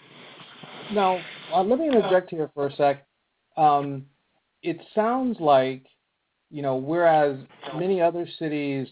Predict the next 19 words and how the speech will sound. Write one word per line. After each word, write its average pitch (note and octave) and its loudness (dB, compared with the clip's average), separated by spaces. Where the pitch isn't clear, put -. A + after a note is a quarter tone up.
talk D3+ 2
about C#3 2
using C3+ -4
gigabit C#3 -2
networks C3 -2
to A2+ -8
draw B2 4
large C3+ 2
companies B2 -6
with A2 -8
hundreds C3 0
of A2+ -2
employees, A#2 2
your G3+ 4
focus D3+ -2
seems C#3+ -8
to B2+ -20
be C3+ -4
on B2 -2